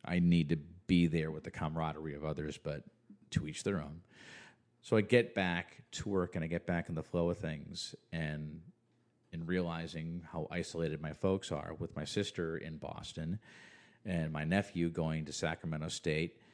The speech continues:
and another nephew still living there in Paso, but he's working like a dog,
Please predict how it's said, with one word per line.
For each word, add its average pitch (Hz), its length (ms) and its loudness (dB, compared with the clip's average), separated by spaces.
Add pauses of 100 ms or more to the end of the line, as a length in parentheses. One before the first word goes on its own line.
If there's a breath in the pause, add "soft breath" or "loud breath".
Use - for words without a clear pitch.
(220 loud breath)
and 78 240 0
another 107 240 6
nephew 87 460 2
still 82 300 -2
living 82 280 -2
there 80 160 -2
in 73 80 -6
Paso, 90 560 2
but 80 200 -2 (100)
he's 95 240 0
working 78 340 -2
like 80 160 -8
a - 40 -10
dog, - 500 -4